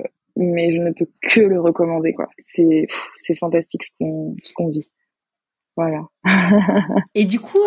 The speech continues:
Speaker 2: euh, t'es, tu, toi, t'es donc, euh, t'es, on le disait au début de l'interview, euh, t'es, euh, d'origine indienne.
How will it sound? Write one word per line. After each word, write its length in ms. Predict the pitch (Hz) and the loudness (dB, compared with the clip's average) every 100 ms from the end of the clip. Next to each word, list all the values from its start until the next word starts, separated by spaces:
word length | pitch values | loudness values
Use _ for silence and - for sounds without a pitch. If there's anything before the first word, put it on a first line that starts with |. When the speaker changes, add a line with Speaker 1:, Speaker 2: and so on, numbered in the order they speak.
| 359 | 2
Speaker 2:
euh, 40 | 277 | 0
t'es, 240 | 254 208 | -2 -6
tu, 180 | - 254 214 | -4 0 0
toi, 340 | 247 226 285 | 0 0 0
t'es 120 | 277 208 | 2 2
donc, 160 | 214 214 | 2 2
euh, 120 | 202 | 0
t'es, 120 | 196 202 | -2 -4
on 140 | 185 | -4
le 60 | 190 | -4
disait 200 | 214 208 | 0 0
au 60 | |
début 260 | 190 190 196 | 0 -4 -4
de 100 | 196 | -4
l'interview, 600 | 185 190 196 196 220 233 | -4 -6 -8 -8 -10 -8
euh, 80 | 190 | -8
t'es, 340 | - 196 185 | -6 -4 -2
euh, 100 | 170 | -4
d'origine 520 | 165 196 196 185 202 | -4 -4 -4 -6 -6
indienne. 480 | 190 190 208 311 330 | -4 -6 -4 -4 -6